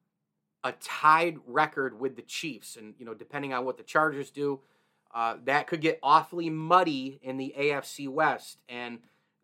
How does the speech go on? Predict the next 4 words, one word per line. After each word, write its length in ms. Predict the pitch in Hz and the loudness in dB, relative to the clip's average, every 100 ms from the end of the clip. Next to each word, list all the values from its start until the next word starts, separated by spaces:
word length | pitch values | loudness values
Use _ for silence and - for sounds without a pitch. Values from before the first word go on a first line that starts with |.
| 107 | 2
Denver, 600 | 165 196 165 131 120 - _ _ _ _ _ _ _ _ _ - | 6 6 4 0 0 -6 _ _ _ _ _ _ _ _ _ 4
by 220 | 135 143 | 6 8
the 100 | 123 | 6
way, 440 | 120 147 113 117 | 4 4 4 0